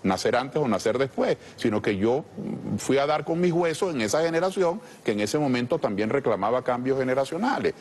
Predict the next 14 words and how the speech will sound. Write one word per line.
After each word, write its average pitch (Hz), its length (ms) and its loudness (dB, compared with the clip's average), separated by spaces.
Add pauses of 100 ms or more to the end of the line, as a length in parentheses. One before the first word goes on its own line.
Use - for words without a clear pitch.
(220)
Eso 113 220 0
también 101 480 0
influyó. 131 720 2 (320)
Seguramente 117 720 0
mi, 104 220 0
mi 95 240 2
obra 110 420 0
en, 87 260 -2
en 82 180 2
la 82 80 4
alcaldía 82 440 2
de 113 100 2
Caracas, 90 460 -2
pues, 98 140 0